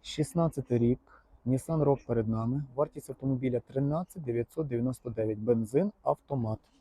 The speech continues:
Два і п'ять. Всі ми знаємо, що тут варіатор, тому... Інформація є. <clears throat> Ми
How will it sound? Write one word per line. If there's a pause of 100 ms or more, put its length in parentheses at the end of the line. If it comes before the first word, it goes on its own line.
(1800)
Два
і (100)
п'ять. (1040)
Всі
ми
знаємо,
що
тут
варіатор,
тому... (1160)
Інформація
є. (1800)
<clears throat> (2250)
Ми